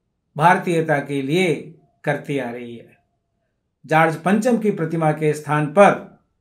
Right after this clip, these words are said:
जब नेताजी सुभाष चंद्र बोस की प्रतिमा आती है, तो यही कृत्य यहाँ पर माननीय प्रधानमंत्री नरेंद्र मोदी जी के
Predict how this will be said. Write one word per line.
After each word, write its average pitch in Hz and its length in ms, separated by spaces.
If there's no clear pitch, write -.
जब 123 140
नेताजी 165 400
सुभाष 143 420
चंद्र 127 200
बोस 226 380
की 190 80
प्रतिमा 151 400
आती 135 420
है, 156 500
तो 196 60
यही 147 600
कृत्य 247 320
यहाँ 190 300
पर 190 580
माननीय 190 320
प्रधानमंत्री 156 600
नरेंद्र 147 280
मोदी 139 280
जी 139 140
के 127 360